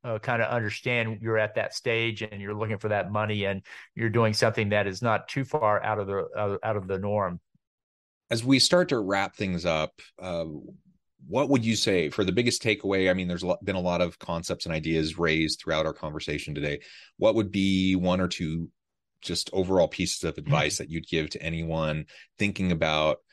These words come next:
Speaker 2: starting their own business, going through the, the rounds of funding and trying to raise funds,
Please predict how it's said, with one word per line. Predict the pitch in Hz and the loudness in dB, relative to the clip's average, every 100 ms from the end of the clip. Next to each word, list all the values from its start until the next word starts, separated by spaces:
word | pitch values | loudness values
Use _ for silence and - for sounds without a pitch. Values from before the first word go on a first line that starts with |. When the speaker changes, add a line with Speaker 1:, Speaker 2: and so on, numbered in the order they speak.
| - | -10
Speaker 2:
starting | - 95 90 87 | 2 4 4 2
their | 85 | 0
own | 85 82 87 _ _ _ | -2 -4 -8 _ _ _
business, | 82 82 82 80 - - - - _ 87 | -6 -4 -2 0 2 0 -2 -8 _ -6
going | 85 80 80 | -2 -2 -4
through | - 85 80 78 78 76 _ - | -4 0 0 0 -2 -4 _ -8
the, | 80 73 67 64 - - _ _ _ | -4 -2 -4 -8 -20 -20 _ _ _
the | 85 73 - - | -10 -8 -10 -4
rounds | 85 80 80 80 | 0 0 0 -4
of | 76 | -4
funding | 82 80 78 76 | -2 -2 0 -2
and | 76 | -4
trying | - 80 76 | -4 -4 -4
to | 73 | -4
raise | 76 76 - | -2 -2 -4
funds, | 73 71 - | -8 -6 -4